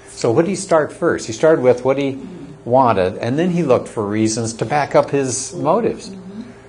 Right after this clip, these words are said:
Right? So that's backwards. Seems like we ought to look out and find the reasons and say, "Okay, I will commit to this," or, "I won't commit to this." But he's doing it the other way around. He said, I'm looking for something to satisfy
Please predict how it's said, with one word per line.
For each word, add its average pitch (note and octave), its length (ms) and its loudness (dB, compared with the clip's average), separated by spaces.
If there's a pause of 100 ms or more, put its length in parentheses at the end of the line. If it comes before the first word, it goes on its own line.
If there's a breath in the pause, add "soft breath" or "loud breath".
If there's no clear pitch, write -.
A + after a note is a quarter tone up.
(200 loud breath)
Right? D#3 240 0
So F3+ 140 2
that's G#3 180 2
backwards. F#3+ 480 0
Seems F#3+ 220 -2
like C#3 140 0
we C#3+ 60 4
ought E3 100 6
to B2 80 -2
look C#3+ 200 2
out A#2 320 2
and G#2 160 -6
find D3+ 260 -2
the D3+ 60 -4
reasons A2+ 540 -2
and G#2+ 100 -4
say, G#2+ 320 2
"Okay, F#2+ 460 0
I G#2+ 160 0
will B2 100 0
commit A#2+ 400 -2
to B2 100 -2
this," G2+ 300 -2
or, A2 80 2
"I G2 60 2
won't D#3 260 0
commit F#2 300 -8
to F2 80 -12
this." D#2+ 240 -12
But A#2 100 -2
he's F3 180 -2
doing C3+ 260 -2
it A2+ 100 -4
the A#2 80 -2
other G#2+ 120 0
way G2 140 0
around. F2 300 -4
He F2 60 -8
said, G#2+ 220 -2 (400 loud breath)
I'm A#2+ 220 -2
looking E3 460 0
for - 240 -6
something G#2 640 -4
to G2+ 260 -4
satisfy G2+ 800 -2